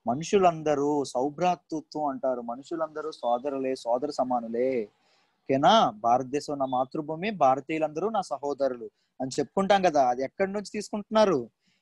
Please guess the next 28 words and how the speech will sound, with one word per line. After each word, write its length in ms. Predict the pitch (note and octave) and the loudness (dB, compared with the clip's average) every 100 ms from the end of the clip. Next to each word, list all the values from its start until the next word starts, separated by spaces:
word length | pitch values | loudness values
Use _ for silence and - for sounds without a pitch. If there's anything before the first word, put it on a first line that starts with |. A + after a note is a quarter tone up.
| _ | _
ఇవన్నీ 680 | C#3 C#3+ F#3 B3 A#3 A3+ D#3+ _ - | 2 2 2 0 2 -2 -8 _ -10
ఇక్కడ 280 | D3+ A3 G#3+ | 0 4 4
నుంచే 220 | G#3+ A3+ - | 2 2 2
perfect 320 | E3 G3 F3 | 2 -2 -2
గా 60 | G3+ | -4
తీసుకుంటున్నారు. 480 | G3+ - F#3+ G3+ | -2 -6 -6 -6
మీ 60 | F#3 | -2
దగ్గర, 400 | F3+ F3 D#3 C3 | 0 -2 -2 4
ఆ, 280 | C#3+ D3 C3 B2+ C#3+ | 6 6 0 0 2
ఆధారం 300 | E3+ G3+ G3 | 2 0 0
ఉందా 200 | F#3 F#3 | -2 -2
సార్ 180 | F3+ | -2
అంటే 160 | F#3 A#3 | -2 -2
లేదు. 360 | F#3+ G3 E3+ A2 _ _ _ | 0 -2 -4 -10 _ _ _
ఇవన్నీ 500 | C#3+ C3+ D3+ G#3+ B3+ | -2 -2 -2 -2 2
ఆ 200 | A#3 D#3+ | 4 4
formulate 640 | D#3 - E3 G#3+ A#3 - | 2 4 4 4 -4 -2
చేయడానికి 340 | F#3+ F3 F#3+ C4 | -4 -2 -4 -6
కొన్ని 400 | - F#3+ F3 D3 | -8 -6 -6 -10
ఒక, 120 | - | -4
ఒక 720 | D3 C3+ B2 - _ _ - C3 _ _ _ - | -2 0 -4 -8 _ _ -8 -8 _ _ _ 0
ప్లాట్‌ఫామ్ 580 | C#3 F#3 - A3+ G#3+ | 2 2 2 0 2
లాగా, 260 | F#3+ E3+ F3+ | 4 4 2
ఒక 160 | F3 C#3+ | -2 -8
base 480 | A#2+ C#3+ F#3+ G#3+ | -8 -2 -2 -2
లాగా 280 | G#3 F#3+ F3+ | 0 0 0
ఉండడం 340 | E3 C#3+ C#3+ C#3 | -6 -6 -8 -8
అనేది 440 | C3+ C#3 A3+ | -8 -4 -2